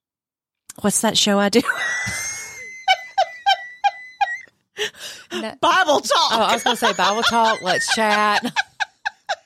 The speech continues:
Speaker 2: Nothing but fine
Speaker 1: Nothing
Speaker 2: question
Speaker 1: but
Speaker 2: mark.
Speaker 1: fine, uh, Bible Talk. There we go. <laughs> Um, I was talking about this the other day, you know, that God, when he looks at us, he doesn't see, I mean, we're, this is such a,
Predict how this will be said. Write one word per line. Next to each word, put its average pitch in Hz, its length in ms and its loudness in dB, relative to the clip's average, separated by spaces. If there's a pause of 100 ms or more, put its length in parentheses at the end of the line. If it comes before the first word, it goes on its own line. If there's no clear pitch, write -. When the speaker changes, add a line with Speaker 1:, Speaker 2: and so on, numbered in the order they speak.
(1300)
Speaker 2:
Nothing 208 680 -2
but 196 180 2
fine 240 320 0
Speaker 1:
Nothing 277 200 4
Speaker 2:
question 302 160 4
Speaker 1:
but 311 140 4
Speaker 2:
mark. 392 240 4
Speaker 1:
fine, 240 760 4
uh, 226 440 2
Bible 214 400 2
Talk. 180 420 0
There 202 380 0
we 185 160 0
go. 160 300 -4
<laughs> - 60 -18 (540)
Um, 208 540 2 (100)
I 240 100 2
was 262 180 0
talking 269 340 0
about 240 220 0
this - 260 0
the 220 100 2
other 196 160 0
day, 254 220 2
you 214 140 -4
know, 196 100 2
that 180 200 0
God, 185 260 2
when 185 100 2
he 175 80 2
looks 165 320 -2
at 156 80 0
us, 147 160 -2
he 160 80 -4
doesn't 160 340 -2
see, 160 380 0
I - 60 -2
mean, 180 160 2
we're, 180 140 0
this - 260 -2
is 190 100 0
such - 260 -2
a, 156 160 2